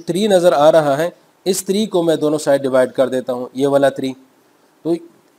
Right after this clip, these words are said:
इस side divide हो जाएगा तो वन के नीचे आ जाएगा, तो वन ओवर थ्री हो जाएगा, greater than, वहाँ पर थ्री जब चला गया तो क्या रह गया? वन रह गया है, over seven, In one over three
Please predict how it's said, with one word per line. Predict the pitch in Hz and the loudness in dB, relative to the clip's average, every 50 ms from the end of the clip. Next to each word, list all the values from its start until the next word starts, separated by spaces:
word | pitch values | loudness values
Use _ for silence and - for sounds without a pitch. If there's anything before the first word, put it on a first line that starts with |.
| _ _ - | _ _ -2
इस | 190 208 - | -2 0 2
side | 214 196 190 | 4 2 2
divide | 170 175 156 160 165 185 185 | 2 2 4 4 4 4 2
हो | 185 180 | 0 -2
जाएगा | 180 180 170 180 | 0 0 -2 -2
तो | 175 170 151 | -2 -2 -4
वन | 139 147 147 147 | -2 -2 -2 -4
के | 147 - | -4 -6
नीचे | 139 143 147 143 208 214 | -4 -4 -4 -2 -2 -2
आ | 196 | 0
जाएगा, | 160 135 147 139 131 151 185 190 _ _ _ _ _ _ - | 0 -2 -2 -4 -4 -4 -8 -10 _ _ _ _ _ _ -10
तो | 127 | -4
वन | 131 147 160 180 | 0 0 0 0
ओवर | - 156 143 147 143 | -2 -4 -4 -4 -4
थ्री | 131 - 143 147 | -6 -6 -6 -4
हो | 190 240 208 | -2 -2 0
जाएगा, | 165 165 156 156 151 160 165 - _ _ _ _ _ _ - 107 - - | 0 0 0 0 -2 -4 -6 -8 _ _ _ _ _ _ -20 -10 -6 -2
greater | 147 151 151 147 165 185 185 | 0 0 0 0 0 -2 -2
than, | 156 143 139 143 147 147 - _ _ _ _ _ - | -2 -2 -2 -2 -2 -4 -10 _ _ _ _ _ -6
वहाँ | 135 139 156 165 | -2 2 2 2
पर | 160 - 170 156 - - _ _ | 2 0 -4 -4 -6 -12 _ _
थ्री | - 147 160 | -6 -6 -4
जब | 170 160 170 170 | -2 -2 -4 -2
चला | 170 - 151 165 170 | 0 0 2 2 2
गया | 165 165 160 | 2 0 -2
तो | 160 156 | -4 -2
क्या | - 180 170 | 0 2 2
रह | 165 160 151 | 2 2 0
गया? | 139 190 202 | 0 -4 -4
वन | 185 143 143 160 180 | -4 -2 0 0 0
रह | 185 185 170 165 | 2 0 0 0
गया | 151 160 156 147 | 0 0 -2 -2
है, | 160 185 180 _ _ _ _ _ _ _ _ _ _ _ _ _ _ - | -2 -4 -10 _ _ _ _ _ _ _ _ _ _ _ _ _ _ -2
over | 143 151 151 160 190 208 - - _ _ _ _ _ _ _ - | 0 2 4 2 2 0 -2 -14 _ _ _ _ _ _ _ -16
seven, | - - - - 147 131 117 113 101 - _ _ _ _ _ _ _ - | -12 -6 -2 2 2 2 2 0 -4 -8 _ _ _ _ _ _ _ -10
In | 127 131 139 | -6 -6 -2
one | 131 151 170 208 208 | 0 0 0 0 0
over | 185 170 151 156 147 156 | -2 0 0 0 0 -2
three | - 147 139 160 | -4 -6 -6 -6